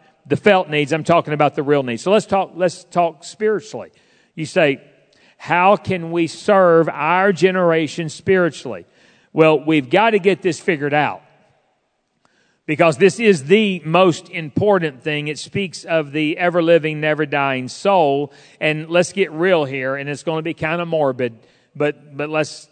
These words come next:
let's just talk about the facts. The greatest generation and the silent generation,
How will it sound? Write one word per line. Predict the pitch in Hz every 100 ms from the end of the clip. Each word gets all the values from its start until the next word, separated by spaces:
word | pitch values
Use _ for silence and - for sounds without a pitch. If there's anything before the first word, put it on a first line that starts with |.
| -
let's | 170 147
just | - 147
talk | 160 151
about | 135 131 -
the |
facts. | 107 151 123 98 - - _ _ _ _ _
The | 135
greatest | 127 185 208 180 156 120
generation | 185 170 156 170 175 - 151 143
and | 143 139
the | 131
silent | - - 170 175 175 156 139 117
generation, | 147 143 131 135 131 117 135 123